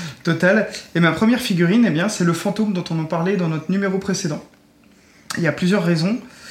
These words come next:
Euh, quand j'étais petit, c'était vraiment une figurine qui me fascinait, donc c'est très sentimental. Le fait qu'elle brille dans le noir, je trouvais ça fou quand j'étais gamin. Euh, voilà, je, je l'ai eu moi dans un set, euh, en, ah, donc, euh, en mille neuf cent quatre-vingt-dix pile poil, donc j'étais,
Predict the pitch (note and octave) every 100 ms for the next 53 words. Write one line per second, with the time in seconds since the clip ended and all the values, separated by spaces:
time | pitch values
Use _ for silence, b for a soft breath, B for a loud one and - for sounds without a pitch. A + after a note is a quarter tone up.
0 | B B - D3+ D3+ D3+ D3 D3+ D3+ D3+
1 | - - F#3 E3 F3 F3+ - A3+ A3+ F3
2 | E3 D#3 F3+ G3 - D#3 D#3 F3+ F3 D#3+
3 | D#3+ - E3 E3 D3+ - - E3+ E3+ -
4 | D#3 D#3 F3 - b b b b b D#3
5 | D#3+ F3+ F#3 E3+ D#3+ F3 F3 F3 F3 F3+
6 | - - D3+ D3 C#3+ C#3+ - F3+ - D3
7 | C#3+ D3 C#3+ D3 F3 B B B B B
8 | B D#3 D#3 D3+ D3 C#3+ C3+ - _ -
9 | - - D#3+ D#3+ F3+ F#3 C#3+ D#3+ D#3+ D3
10 | F3 G3+ G#3 G3 F#3+ D#3+ E3 D#3 G3+ G3
11 | G3 D#3+ D3+ D3 D3 D#3 D#3+ E3 D#3 -
12 | D3 F3+ F#3 - F#3 F3 - E3+ E3 F3
13 | - E3 - G3 E3 D3 C#3 C#3 D3 C#3